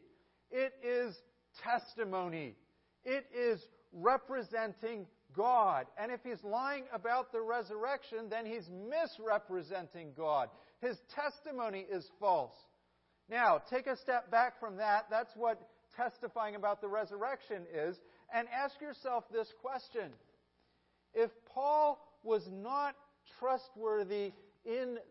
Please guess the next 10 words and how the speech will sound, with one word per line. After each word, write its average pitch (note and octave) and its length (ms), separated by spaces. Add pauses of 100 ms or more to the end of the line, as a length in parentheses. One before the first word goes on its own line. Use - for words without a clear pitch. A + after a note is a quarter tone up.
the G3+ 100
court D4 420 (100)
cases G#3 640 (320)
before C4+ 720 (180)
the G3+ 300
Roman C4 480 (100)
tribune, G3 760 (760)
do F#3 80
you F3+ 100 (240)
think C#4+ 280